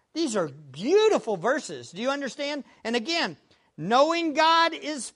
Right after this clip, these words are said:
faithful when he says these things. These are the greatest truths to hold on to for Joshua. It's the stuff you hold on to. He's saying, in effect, what?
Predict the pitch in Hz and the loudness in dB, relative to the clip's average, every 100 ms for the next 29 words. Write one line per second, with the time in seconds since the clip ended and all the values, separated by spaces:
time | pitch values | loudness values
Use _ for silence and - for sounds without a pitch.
0 | _ 285 285 254 - 190 156 156 _ _ | _ 0 2 0 -2 0 0 -2 _ _
1 | 175 175 170 208 - - 269 294 247 226 | -6 -6 -6 -8 -8 -6 0 0 0 -8
2 | 269 262 196 - 254 208 151 202 208 190 | -6 -6 -10 -8 -6 -6 -8 -10 -6 -2
3 | 175 147 156 131 147 208 240 269 - - | -2 -4 -10 -10 -6 -6 -6 -12 -14 -16
4 | 254 233 175 - 180 196 202 269 330 226 | -12 -12 -12 -8 -4 -4 -6 -8 -8 -12
5 | 156 151 226 277 349 381 - 190 113 _ | -12 -10 -12 -10 -10 -10 -10 -10 -10 _
6 | _ _ _ _ _ _ _ 285 - 294 | _ _ _ _ _ _ _ -12 -8 -6
7 | - 349 339 285 339 339 359 330 330 277 | 0 0 4 4 4 2 0 -2 -2 0
8 | 180 104 _ _ _ _ _ _ _ _ | 0 -6 _ _ _ _ _ _ _ _
9 | _ _ _ _ - 277 226 339 349 359 | _ _ _ _ -8 -6 -4 -2 0 0
10 | 302 254 226 349 330 - 311 359 254 151 | -2 -4 -4 -2 -4 -4 0 2 2 0